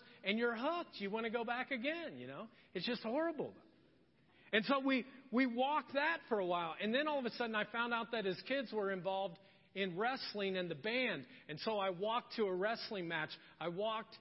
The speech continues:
to a band contest. Then I found out his daughter was in gymnastics, and I walked to a gymnastics meet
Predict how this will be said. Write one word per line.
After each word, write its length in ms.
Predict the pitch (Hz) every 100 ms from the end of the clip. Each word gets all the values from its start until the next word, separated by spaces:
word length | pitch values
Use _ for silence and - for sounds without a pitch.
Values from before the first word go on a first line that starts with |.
| - _ _ -
to 260 | 214 202 -
a 80 | 160
band 360 | 214 220 226
contest. 400 | 190 180 175 165 -
Then 80 |
I 100 | 214
found 220 | 202 214 202
out 160 | 190
his 160 | 180 151
daughter 340 | 202 208 208
was 200 | 180 180
in 160 | 196 180
gymnastics, 680 | 180 180 202 214 - 170 - - -
and 100 | 165
I 40 | 165
walked 360 | 185 208 202
to 100 | 208
a 60 | 175
gymnastics 840 | 143 196 190 208 202 - 160 -
meet 220 | 165 147